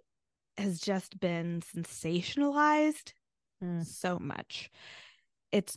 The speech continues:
Speaker 1: been dramatized. Uh, I, I mean, in movies, and I don't mean just in Hollywood movies. I mean, like, even back when it happened in eighteen ninety-three.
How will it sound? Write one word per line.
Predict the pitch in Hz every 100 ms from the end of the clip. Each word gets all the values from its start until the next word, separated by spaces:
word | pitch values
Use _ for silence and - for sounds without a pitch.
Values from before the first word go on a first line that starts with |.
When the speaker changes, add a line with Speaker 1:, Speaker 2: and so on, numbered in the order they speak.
| -
Speaker 1:
been | 185 170 160
dramatized. | 156 139 139 170 196 202 214 214 208 208 208 202 - - _ _ _ _
Uh, | 143 - _ _ -
I, | 185 180 - - - _ _ _ _ _ 202
I |
mean, | 190 180
in | 196 190
movies, | 208 254 294 311 320 -
and | - 202
I | 226
don't | 208
mean | 202 196 180
just | 175 175 -
in | 214
Hollywood | 208 226 220 220 226
movies. | 226 233 240 240 240 - _ - - -
I | -
mean, | 214 202
like, | 190 175 -
even | 214 208 196 180 -
back | - 139 175 -
when | 208 202
it | -
happened | 185 170 - - 170 180 -
in | - 196 -
eighteen | 185 - - 208 196 202 202 202
ninety-three. | 190 180 175 - 175 156 165